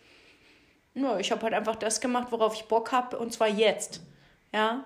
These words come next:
also ich finde es ganz schön, dass du das auch gerade noch mal so, auch wenn's dir nicht bewusst war, aber betont hast, weil, ja,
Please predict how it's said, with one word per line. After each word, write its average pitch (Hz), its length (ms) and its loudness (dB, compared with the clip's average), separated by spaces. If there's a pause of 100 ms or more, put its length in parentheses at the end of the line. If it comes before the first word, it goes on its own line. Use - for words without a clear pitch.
(140)
also 214 160 0
ich 214 60 -6
finde 233 160 -2
es - 60 -4
ganz 220 200 -2
schön, 233 160 2
dass 226 140 2
du 226 60 0
das 208 180 -2
auch 202 140 0
gerade 208 260 0
noch 208 120 -2
mal 202 160 0
so, 202 400 0 (340)
auch - 80 -16
wenn's 214 160 0
dir 220 80 2
nicht 202 140 -4
bewusst 226 380 0
war, 214 80 6
aber 196 120 -2
betont 262 600 0
hast, - 340 -2
weil, 202 400 4 (1000)
ja, 196 320 2